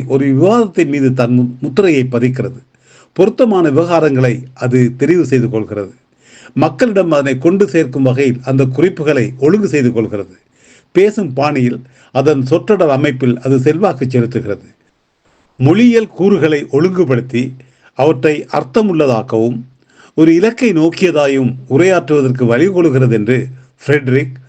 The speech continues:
ரெட்ஃபீல்ட் ஆகிய அறிஞர்கள் சொல்லாட்சி கலை பற்றி வரையறை செய்துள்ளனர். மரியதாஸ் சிறந்த மேடை பிரசாரகராக திகழ்ந்திருக்கிறார். கொள்கை பிடிப்பும், மக்களை அரசியல் மயப்படுத்தும் உத்வேகமும், சிந்தனை தெளிவும்,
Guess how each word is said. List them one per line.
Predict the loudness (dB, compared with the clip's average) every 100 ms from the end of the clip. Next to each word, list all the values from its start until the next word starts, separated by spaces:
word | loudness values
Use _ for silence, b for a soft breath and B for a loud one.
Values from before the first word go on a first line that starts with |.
| b b
ரெட்ஃபீல்ட் | -2 -2 0 0 2
ஆகிய | 0 0 0
அறிஞர்கள் | 2 0 0 -4 -6 B B B
சொல்லாட்சி | 0 2 2 0 -2
கலை | 0 0 0
பற்றி | -2 -2 -2
வரையறை | 0 0 0 0 0
செய்துள்ளனர். | 0 -2 -2 -4 -6 -16 _ _ _ _ _ _ -2
மரியதாஸ் | 0 2 2 0 0
சிறந்த | 0 0 2 0 0 -2
மேடை | 0 0
பிரசாரகராக | -2 -6 -2 0 0 0 -2 -4 -6
திகழ்ந்திருக்கிறார். | -2 0 2 0 -6 -12 -14 _ b b b b 2
கொள்கை | 2 2 0
பிடிப்பும், | 0 0 0 -4 -6 b b b b
மக்களை | -2 0 0 2 2
அரசியல் | 0 0 0 0 -4 -10
மயப்படுத்தும் | -2 -2 0 -2 0 -2
உத்வேகமும், | -2 0 0 0 -8 -10 -12 b b b
சிந்தனை | -4 0 2 0 -2
தெளிவும், | 0 0 0 -2